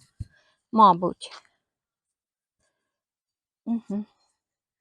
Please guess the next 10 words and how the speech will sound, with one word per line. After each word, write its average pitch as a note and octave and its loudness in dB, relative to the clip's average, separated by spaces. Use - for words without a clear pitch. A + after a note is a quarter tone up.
Сама A3+ 0
замотала. G#3 -2
Так. F#3+ -6
Ну, C4+ 4
а C4 6
ось - -2
так, A#3 -4
отут B3 -6
хочу B3+ -6
десь B3 -4